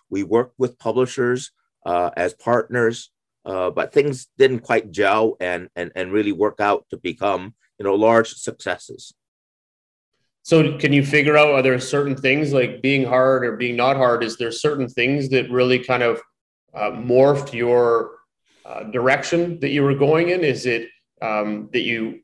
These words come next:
Speaker 2: could do things differently, or that if you were to start something today, here's three things you would do no matter what, because they really made a difference in your propelling yourself forward?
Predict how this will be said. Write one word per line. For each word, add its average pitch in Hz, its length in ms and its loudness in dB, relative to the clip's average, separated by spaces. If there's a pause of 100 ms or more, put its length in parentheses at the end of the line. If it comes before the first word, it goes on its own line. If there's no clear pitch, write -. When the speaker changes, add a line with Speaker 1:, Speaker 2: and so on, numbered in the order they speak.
Speaker 2:
could 165 260 2
do 156 160 2
things 151 300 0
differently, 156 540 0
or 127 300 2
that 117 160 -2
if 113 160 -6
you 127 100 0
were 123 80 0
to 120 80 -4
start 123 320 -2
something 120 340 -6
today, 120 440 2 (260)
here's 123 280 -2
three 123 200 -4
things 123 300 -2
you 113 60 -6
would 107 140 -4
do 117 120 -4
no 110 100 0
matter 107 360 0
what, 107 280 0
because 110 300 -10
they 110 100 -8
really 113 300 -4
made 107 200 0
a 104 100 -6
difference 110 440 -6
in 107 140 -6
your 104 340 -4 (140)
propelling 117 460 0
yourself 110 440 -2
forward? 139 440 -2